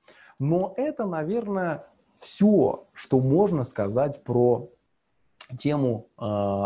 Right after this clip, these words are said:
толпы, да, то есть, ну, <laughs> в, в смысле, вот анализа. Потому что, э, мы с вами, даже глядя на эту картину,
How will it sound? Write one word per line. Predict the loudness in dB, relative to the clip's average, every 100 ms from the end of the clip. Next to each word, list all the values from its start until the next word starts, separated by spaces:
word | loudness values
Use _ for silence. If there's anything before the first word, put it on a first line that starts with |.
| -2
толпы, | -2 -2 -2 -4 -6 -18 -4
да, | 2 2 2
то | -4
есть, | -8 -4 0
ну, | 0 0
<laughs> | -10
в, | -8 -8 -8 -12
в |
смысле, | -4 -4 0 -2 -2 -14 -14 0
вот | 0 0 -2
анализа. | 0 0 -2 -6 -10 -18 _ _ _ -2
Потому | 0 2 4 4 4
что, | 0 -6 -6 -12 _ _ _ _ -2
э, | 0 2 2 2 2 -2 2
мы | 4 4
с |
вами, | 4 4
даже | 4 4 2
глядя | 0 0 2
на | 0
эту | 0 -2
картину, | -2 -2 -2 -6 -6